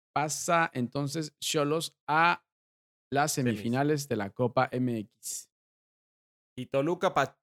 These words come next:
Speaker 2: Toluca recibió a Pachuca.
Speaker 1: No, mames, sí.
Speaker 2: ¿Y qué,
Speaker 1: Toluca re-
Speaker 2: qué pasó, eh?
Speaker 1: <laughs>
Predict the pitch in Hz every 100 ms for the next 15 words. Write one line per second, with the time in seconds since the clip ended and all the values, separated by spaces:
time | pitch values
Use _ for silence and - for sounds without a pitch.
0 | - 156 175 175 151 143 151 156 156 143
1 | - 180 170 180 170 185 180 165 151 123
2 | 110 104 98 90 - 117 107 104 - _
3 | _ _ _ _ _ 107 139 143 160 180
4 | 143 156 143 - 135 127 98 104 131 -
5 | _ _ - 147 156